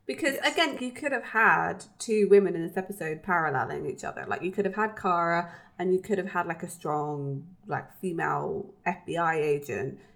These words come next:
Speaker 1: who's into
Speaker 2: Yeah.
Speaker 1: cars and Led Zeppelin, right?
Speaker 2: Mm-hmm.
Speaker 1: And you wouldn't have known which one was the Siren, so it would have still been a twist when you find out which one it is.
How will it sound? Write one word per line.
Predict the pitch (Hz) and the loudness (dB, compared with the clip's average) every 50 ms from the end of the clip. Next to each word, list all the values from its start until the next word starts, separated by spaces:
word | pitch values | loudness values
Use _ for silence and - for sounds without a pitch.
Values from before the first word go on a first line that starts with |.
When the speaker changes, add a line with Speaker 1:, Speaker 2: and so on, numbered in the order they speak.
| _ - | _ -2
Speaker 1:
who's | 185 185 - | -2 0 4
into | - 247 202 254 | 6 6 8 8
Speaker 2:
Yeah. | 233 156 165 | 6 6 4
Speaker 1:
cars | 185 - 247 220 190 175 175 180 185 | 4 4 6 6 8 6 4 2 0
and | 165 165 | -2 -2
Led | 170 160 156 - | -2 -2 -2 0
Zeppelin, | - 180 - - - - - - - - 170 190 - - | 0 0 0 0 -6 -10 -8 -6 -6 -6 -8 -8 -2 4
right? | 160 156 165 170 170 - - - | 6 8 8 8 6 4 0 0
Speaker 2:
Mm-hmm. | 202 202 202 233 269 302 - - - - | 2 4 4 4 4 2 0 0 6 6
Speaker 1:
And | 208 226 226 | 6 6 6
you | 233 | 2
wouldn't | 214 247 226 202 | 2 2 2 2
have | 226 185 | 2 4
known | 202 208 196 202 208 208 208 196 | 6 6 10 12 12 12 10 10
which | 190 190 - - | 6 4 6 4
one | 196 190 180 | 4 4 4
was | 180 180 | 0 -4
the | 175 175 | -4 -6
Siren, | - - 180 170 165 156 - 165 - - | 0 2 2 4 4 2 -2 -4 -4 0
so | - 190 | 0 2
it | 156 | 6
would | 170 202 | 6 4
have | 196 208 | 4 4
still | - - 202 185 | 0 2 4 4
been | 175 190 170 170 | 4 2 -2 -2
a | 170 | -2
twist | - - - 202 202 - - | -2 2 2 2 2 2 -4
when | 180 170 | -4 -4
you | 165 165 | -4 -4
find | - 170 165 165 165 | -2 -2 -2 -2 -2
out | 156 165 | -2 -2
which | 160 - - | -2 -2 -4
one | - 160 | -4 -4
it | 156 - | -4 -4
is. | 156 - - - 202 - - | -4 -6 -8 -8 -10 -12 -16